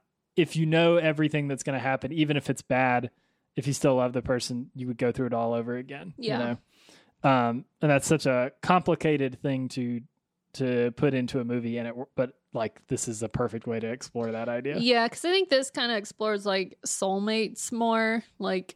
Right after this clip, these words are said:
Speaker 2: if your soulmate is out there and you erase <laughs> the memory of them, but you still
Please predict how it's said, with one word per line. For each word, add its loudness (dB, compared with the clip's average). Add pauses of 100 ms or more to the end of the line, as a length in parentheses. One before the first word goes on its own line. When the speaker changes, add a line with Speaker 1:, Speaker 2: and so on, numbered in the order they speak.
(400)
Speaker 2:
if 0
your 2
soulmate 0
is 0
out 0
there 0
and 2
you 2
erase 0
<laughs> -14
the 2
memory 4
of 0
them, 0
but 4
you 2
still 2